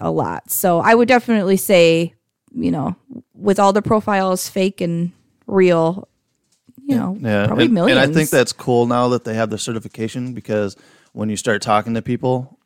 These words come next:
Speaker 2: uh, that's gonna be one of the things we weed out now, is whether they're certified or uncertified.
Speaker 1: Right, because if
Speaker 2: Because
Speaker 1: they can't take the time to certify themselves,
Speaker 2: Yeah.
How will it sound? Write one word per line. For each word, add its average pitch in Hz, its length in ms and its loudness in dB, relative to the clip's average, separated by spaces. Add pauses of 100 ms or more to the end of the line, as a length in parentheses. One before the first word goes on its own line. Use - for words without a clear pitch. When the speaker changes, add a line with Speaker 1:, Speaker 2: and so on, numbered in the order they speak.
(100)
Speaker 2:
uh, 95 420 -4
that's 107 200 -6
gonna 110 120 -4
be 107 120 -4
one 104 200 -2
of 104 60 -4
the 101 60 -8
things 104 280 -10
we 104 160 -6
weed 101 240 -6
out 123 220 2
now, 135 340 -2 (640)
is 98 280 -2
whether 101 360 2
they're 95 480 -2 (180)
certified 101 540 -4
or 92 160 -6
uncertified. 117 880 -2 (100)
Speaker 1:
Right, - 280 0 (120)
because 226 260 -2
if 240 100 0
Speaker 2:
Because 190 40 -6
Speaker 1:
they 240 140 0
can't - 260 -4
take 240 200 -4
the 226 60 -6
time 214 420 0
to - 180 -2
certify 277 420 0
themselves, 320 840 0
Speaker 2:
Yeah. 90 160 -8